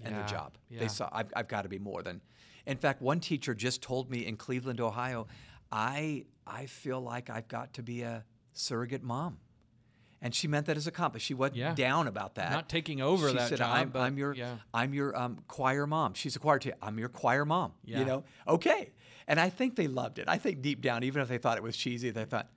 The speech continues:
Speaker 1: "Thank God I got a mom in here," you know, <laughs>
Speaker 2: Yeah,
Speaker 1: 'cause I need
Speaker 2: exactly.
Speaker 1: one right now, you
Speaker 2: Yeah.
Speaker 1: know? Okay, so we've got three big ideas. If you're listening and driving, don't write this down. Keep driving. But I wanna give you three big ideas. And then, Andrew, I'd love for your, you to just volley back your thoughts as I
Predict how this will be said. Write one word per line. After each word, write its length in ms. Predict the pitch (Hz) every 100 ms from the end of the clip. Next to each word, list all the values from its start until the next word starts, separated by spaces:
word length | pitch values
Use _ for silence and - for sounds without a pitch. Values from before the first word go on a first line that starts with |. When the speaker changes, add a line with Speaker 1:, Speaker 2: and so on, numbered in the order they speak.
| _
Speaker 1:
"Thank 180 | - 120
God 200 | - 117
I 60 | 110
got 120 | 104
a 40 |
mom 260 | 98 110 107
in 40 |
here," 140 | 98 101
you 140 | 123
know, 120 | -
<laughs> 20 | -
Speaker 2:
Yeah, 340 | 120 127 123
Speaker 1:
'cause 120 | 143
I 120 | 165
need 140 | 170 175
Speaker 2:
exactly. 100 | 151
Speaker 1:
one 100 | 139
right 180 | 135 127
now, 180 | 127
you 100 | 123
Speaker 2:
Yeah. 60 | 123
Speaker 1:
know? 140 | 127 - _ - - - -
Okay, 300 | 170 175 90
so 240 | - 196
we've 180 | 156 151
got 160 | 160 -
three 280 | - 156
big 180 | 190 185
ideas. 480 | 202 190 139 139 -
If 100 | 127
you're 80 | 139
listening 440 | 135 151 151 156
and 100 | 135
driving, 400 | 120 131 131 147
don't 160 | 131 110
write 180 | 127 127
this 140 | 147
down. 240 | - 113
Keep 160 | 110 135
driving. 400 | 151 123 104 107
But 180 | 117 110 - - -
I 60 | -
wanna 160 | 160
give 160 | 156 147
you 60 | 120
three 200 | 139 143
big 160 | 147
ideas. 380 | 147 147 127 117
And 80 | 117
then, 120 | 123
Andrew, 260 | 127 135 123
I'd 120 | 147
love 220 | 143 131
for 140 | -
your, 380 | 113 110 110 107 - - - -
you 140 | 123
to 120 | 123 113
just 340 | 117 101 -
volley 400 | 104 117 117 120
back 380 | 110 107 107 -
your 140 | 117
thoughts 480 | 104 - 110 90 -
as 140 | 101
I 120 | 101